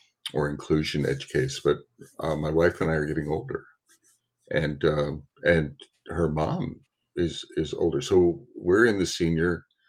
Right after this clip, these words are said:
you know, sixty-five to eighty-five to ninety, in that range. Um, I belong to A A R P. I get periodicals from them, and we get inundated with phone calls, s-, spoofing, spamming, emails.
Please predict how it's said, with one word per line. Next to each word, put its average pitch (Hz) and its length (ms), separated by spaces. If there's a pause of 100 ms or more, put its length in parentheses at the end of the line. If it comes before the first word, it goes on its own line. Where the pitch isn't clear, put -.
(380)
you 95 100
know, 85 80
sixty-five 78 840
to - 140
eighty-five 73 520
to 76 100
ninety, 71 480
in 71 140
that 71 240
range. 71 600 (300)
Um, 67 380 (560)
I 80 120
belong 80 300
to 82 100
A 76 300
A 67 60
R 69 80
P. 101 640 (200)
I 76 120
get 71 200 (320)
periodicals 78 640
from 71 180
them, 71 240 (560)
and 95 240
we 117 120
get 123 260
inundated 87 800 (340)
with 82 300
phone 82 180
calls, 78 560 (160)
s-, - 300
spoofing, 90 600
spamming, 80 680
emails. 78 560